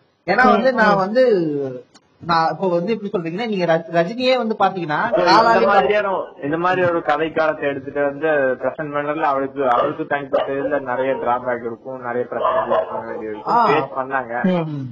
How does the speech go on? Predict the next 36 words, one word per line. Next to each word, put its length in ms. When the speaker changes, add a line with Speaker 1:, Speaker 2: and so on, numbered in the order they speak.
Speaker 3:
அப்போ 200
அப்படி 220
இருக்கும்போது 720
இதெல்லாம், 520
இதெல்லாம் 260
ரெடி 260
ஆகி 140
தானே 120
அவர் 160
பண்ணிருக்கோம். 600
அப்போ 360
Speaker 1:
இப்போ, 380
இப்போ 400
வந்து 80
Speaker 3:
அதான் 200
நாங்க 260
அதுலதான் 200
ஒரு 140
குழப்பம். 380
Speaker 1:
இப்போ 300
வந்து 100
பாத்தீங்கன்னா 480
வந்து 200
நான் 200
ரஜினியை 380
வந்து 200
காலா 320
படம் 280
பண்ணதுல 240
ரஜினியை 520
வந்து 340
என்னால 300
வந்து 260
உயர்வா 520
நினைக்க 280
முடியல. 300